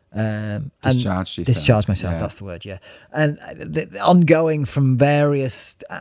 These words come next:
Speaker 1: uh, you know, antipsychotics, antidepressants, you know, it, so the, the, the whole idea of, of, of remaining sober was,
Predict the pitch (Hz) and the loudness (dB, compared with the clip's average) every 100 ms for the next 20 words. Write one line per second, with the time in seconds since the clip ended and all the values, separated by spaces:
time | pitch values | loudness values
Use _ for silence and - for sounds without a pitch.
0 | - 87 - - 135 _ _ 131 - - | -16 -16 -14 -10 -12 _ _ -14 -14 -14
1 | 92 151 123 120 135 - - 117 - 147 | -6 -2 -2 -2 -4 -4 -4 -4 0 -2
2 | - 135 127 113 101 110 - 151 147 - | 0 0 2 0 -2 0 2 2 0 0
3 | 143 139 - - - - _ - - - | 0 0 -4 -14 -14 -18 _ -20 -20 -20
4 | _ _ 135 147 131 113 107 - 120 - | _ _ 6 6 6 2 -2 -8 -14 -14
5 | - 131 127 151 135 131 139 135 139 123 | -16 -10 2 2 4 -2 -2 -4 -2 2
6 | 156 147 143 139 131 117 - 127 _ 113 | 2 2 2 0 0 -2 -6 -6 _ -6
7 | 101 - 120 131 131 127 107 - 131 151 | -6 -2 2 2 2 0 -2 0 2 4
8 | 117 110 123 117 - | 2 0 -2 -4 -8